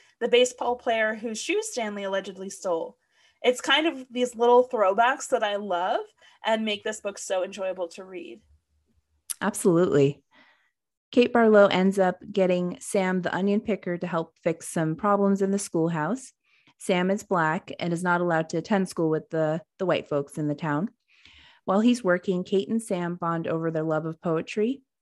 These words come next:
Speaker 2: Kate falls in love with Sam, al-, although, um, you know, any relationship would not have been legal at that time because of his race. And Sam on his n-,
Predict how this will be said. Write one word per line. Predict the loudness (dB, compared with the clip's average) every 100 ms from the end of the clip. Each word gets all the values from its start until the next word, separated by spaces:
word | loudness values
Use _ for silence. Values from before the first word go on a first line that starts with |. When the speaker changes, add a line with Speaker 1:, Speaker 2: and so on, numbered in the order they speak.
| _ _ _ _
Speaker 2:
Kate | -2 -2 -2
falls | -2 0 0
in | -2 -2
love | -2 0
with | -2
Sam, | -2 -2 0 -2 -2 -4
al-, | -6 -6 -16 _ -2
although, | 0 4 4 4 2
um, | 2 0 -2 -4
you | -2
know, | -2
any | 0 0
relationship | 0 0 -2 -6 -4 -4 -6 _ _
would | -2
not | 2 2
have | 2 0
been | -4 -4 -2
legal | -2 0 -2
at | -2
that | -6
time | -4 -4 -4 -6 _ _ _ -8
because | -2 0
of | 0
his | 0 -2
race. | -2 -2 -4 -12 _ _ _ _ _ _ -6
And | -4
Sam | 2 2 4
on | 2 2
his | 0
n-, | -2